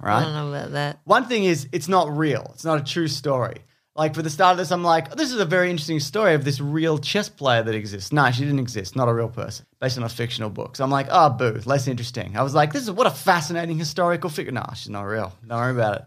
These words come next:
Speaker 1: it. <laughs> Don't let that detract from the story itself, 'cause it's still very interesting. Cold War era politics and chess, Claire. You kidding me? What a combination.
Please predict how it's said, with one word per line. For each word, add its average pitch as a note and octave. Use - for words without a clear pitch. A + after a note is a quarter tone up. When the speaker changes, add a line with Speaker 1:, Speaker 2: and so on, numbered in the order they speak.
Speaker 1:
it. -
<laughs> -
Don't B3
let A3
that F#3+
detract D3+
from D3
the C3
story B2
itself, G#2+
'cause A2
it's A2+
still A#2+
very G#2
interesting. F#2+
Cold G3+
War E3
era D3+
politics D3+
and B2
chess, D#3
Claire. E3
You G3+
kidding F#3+
me? G#3+
What F#3+
a E3
combination. D3